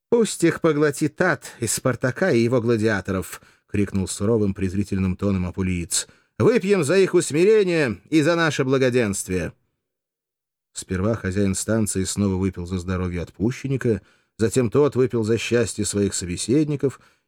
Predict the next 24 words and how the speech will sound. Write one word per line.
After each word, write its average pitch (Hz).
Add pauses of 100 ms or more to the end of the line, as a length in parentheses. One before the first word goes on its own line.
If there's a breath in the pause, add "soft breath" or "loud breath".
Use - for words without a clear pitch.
и 135
передал 202
чашу 170
Апулийцу, 135
который, 104
в -
свою 92
очередь, 131
выпил 113 (220 soft breath)
за 104
благополучие 107
хозяина 98 (220)
и 101
отпущенника. - (920)
Потом 196
Апулиец, 143
заплатив 113
трактирные 131
издержки, 117
встал, 147
чтобы 110
сходить 117
на 110
конюшню 120